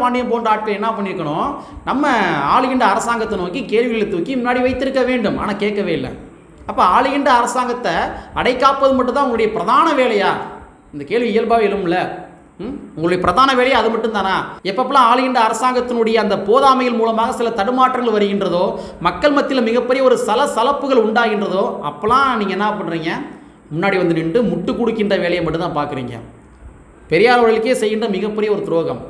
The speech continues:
அதுவும் இல்லாம இந்த முத இந்த சாயங்கள் பூசுவது முத தயவு செஞ்சு நிப்பாட்டிங்க. திராவிட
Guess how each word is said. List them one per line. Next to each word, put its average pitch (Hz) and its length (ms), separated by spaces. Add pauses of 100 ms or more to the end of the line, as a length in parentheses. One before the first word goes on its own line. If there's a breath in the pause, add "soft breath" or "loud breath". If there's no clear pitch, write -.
(200)
அதுவும் 202 180
இல்லாம 254 300
இந்த 196 160
முத 247 180
இந்த 208 120 (140)
சாயங்கள் 262 540
பூசுவது 214 480
முத 170 140 (720 loud breath)
தயவு 196 200
செஞ்சு 190 140
நிப்பாட்டிங்க. 156 500 (400)
திராவிட 233 280